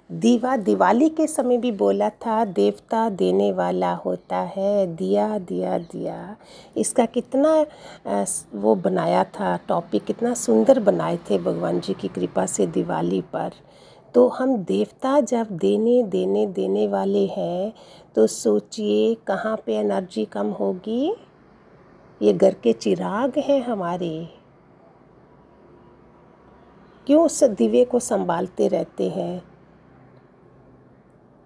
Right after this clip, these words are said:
जिन घरों में खाली दीवा, दिया, दिया देने वाला,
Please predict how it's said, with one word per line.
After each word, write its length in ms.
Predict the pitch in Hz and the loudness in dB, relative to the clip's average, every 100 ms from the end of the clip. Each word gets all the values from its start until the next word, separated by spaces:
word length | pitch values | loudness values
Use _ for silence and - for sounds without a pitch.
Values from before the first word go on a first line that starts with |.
| _ _ _ _ _ _ _ _ _ _ _ _ _ _ _ _ _ _ _ _ 240 | _ _ _ _ _ _ _ _ _ _ _ _ _ _ _ _ _ _ _ _ 4
जिन 280 | 320 339 | 6 6
घरों 300 | 240 240 247 | 4 4 4
में 240 | 247 262 269 | 4 0 0
खाली 400 | 226 220 247 220 | -4 -2 -2 -2
दीवा, 420 | 185 202 214 220 | -4 -4 -2 -2
दिया, 360 | 180 180 202 196 | -2 -2 -2 -2
दिया 300 | 190 190 190 | -2 -4 -2
देने 340 | 185 180 185 | -2 -2 -2
वाला, 460 | 185 175 185 208 | -2 -2 -2 -4